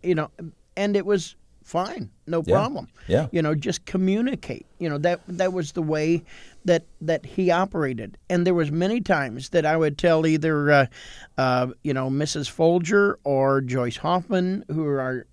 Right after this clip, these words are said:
Speaker 1: our, uh, office
Speaker 2: Secretaries.
Speaker 1: secretaries,
Speaker 2: Mm-hmm.
Speaker 1: and I'd say, you know, "I've had games and I've <laughs> had visitation. I have not had any time to go Christmas shopping. I'm gonna go out, you know, I'm making a hospital call,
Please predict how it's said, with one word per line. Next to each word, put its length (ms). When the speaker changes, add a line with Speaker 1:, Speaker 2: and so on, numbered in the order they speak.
Speaker 1:
our, 360
uh, 200
office 360
Speaker 2:
Secretaries. 560
Speaker 1:
secretaries, 40
Speaker 2:
Mm-hmm. 100
Speaker 1:
and 120
I'd 160
say, 420
you 100
know, 320
"I've 260
had 320
games 640
and 140
I've 200
<laughs> 180
had 280
visitation. 880
I 140
have 140
not 260
had 280
any 260
time 320
to 80
go 160
Christmas 460
shopping. 640
I'm 140
gonna 240
go 260
out, 220
you 100
know, 120
I'm 180
making 240
a 20
hospital 480
call, 540